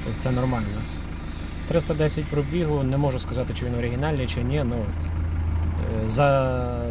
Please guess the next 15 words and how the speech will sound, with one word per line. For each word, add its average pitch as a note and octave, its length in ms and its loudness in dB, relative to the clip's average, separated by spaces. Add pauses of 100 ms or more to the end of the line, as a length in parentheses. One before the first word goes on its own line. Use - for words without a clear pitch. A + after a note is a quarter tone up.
(220)
за C3 140 -2
мого E3+ 240 4
користування D3+ 580 0
не C#3+ 120 0
скручувалося E3 640 -2
нічого. D#3+ 360 -4
М, E3+ 60 -6 (1500)
а A2 400 0 (440)
що C#3 160 0
там B2+ 220 0
до C3 100 0
того C3 260 0
було, A#2 220 -2
не A2+ 100 0
знаю. G#2+ 240 -4